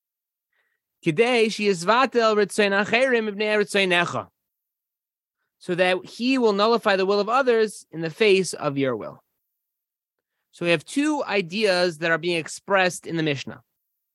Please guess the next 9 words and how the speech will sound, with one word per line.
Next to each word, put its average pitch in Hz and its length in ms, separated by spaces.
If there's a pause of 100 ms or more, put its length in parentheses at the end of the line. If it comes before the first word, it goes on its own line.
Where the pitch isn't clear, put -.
(600)
Number 175 300
one, 226 540 (840)
make 196 600 (360)
your 180 320
will 214 460
into 180 300
God's 170 400
will. 214 420 (340)
<clears throat> - 80